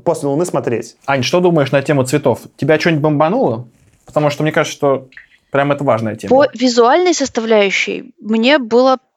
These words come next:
Speaker 3: нормально. Меня бесил сюжет.
Speaker 2: Что
Speaker 3: И
Speaker 2: бесило
Speaker 3: меня
Speaker 2: в сюжете?
Speaker 3: бесило, что если я смотрю sci-fi, я хочу просвещаться. Вот мне этого не хватает в научно-популярных таких фильмах.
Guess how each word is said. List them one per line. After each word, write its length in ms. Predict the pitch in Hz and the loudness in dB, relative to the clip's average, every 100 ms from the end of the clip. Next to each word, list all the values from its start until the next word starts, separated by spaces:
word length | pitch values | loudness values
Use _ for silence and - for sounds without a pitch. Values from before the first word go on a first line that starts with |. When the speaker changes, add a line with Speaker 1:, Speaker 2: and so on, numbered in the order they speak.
| _ _ _ | _ _ _
Speaker 3:
нормально. 760 | 240 233 196 185 185 185 190 202 _ _ _ | 0 0 0 -2 -2 -4 -10 -16 _ _ _
Меня 260 | 220 214 262 | 0 2 2
бесил 320 | 220 - 247 | 0 0 0
сюжет. 520 | - 208 196 - - _ _ _ _ _ _ _ _ - | 2 0 0 -4 -10 _ _ _ _ _ _ _ _ -4
Speaker 2:
Что 140 | 185 | 2
Speaker 3:
И 40 | |
Speaker 2:
бесило 220 | 214 208 233 | 4 4 4
Speaker 3:
меня 100 | 254 | 2
Speaker 2:
в 20 | |
сюжете? 220 | 147 127 | 2 0
Speaker 3:
бесило, 260 | 285 320 240 | 0 0 -2
что 180 | - 214 | 0 2
если 240 | 233 226 | 2 2
я 80 | 220 | 0
смотрю 440 | 220 214 233 214 - _ _ - | 0 2 2 2 0 _ _ -6
sci-fi, 600 | - 220 190 - 214 311 | 0 0 -2 -2 0 0
я 160 | - 202 | -2 -4
хочу 400 | 208 202 226 254 - _ | -4 0 2 2 -4 _
просвещаться. 880 | 214 208 214 226 - 185 - - - - _ - | -4 -2 -2 0 0 0 -4 -10 -12 -14 _ -4
Вот 180 | 208 | -2
мне 140 | 220 294 | 2 0
этого 180 | 269 226 | 0 -2
не 120 | 214 | -2
хватает 540 | 233 226 202 151 - _ _ - 208 | 0 0 0 -2 -8 _ _ -8 -2
в 260 | 202 196 | 2 2
научно-популярных 920 | 202 208 190 202 208 - 202 190 190 - | 2 0 0 -6 -4 0 2 2 -4 -8
таких 240 | - 208 | -10 -8
фильмах. 560 | - 196 196 - - | -2 -2 -2 -10 -18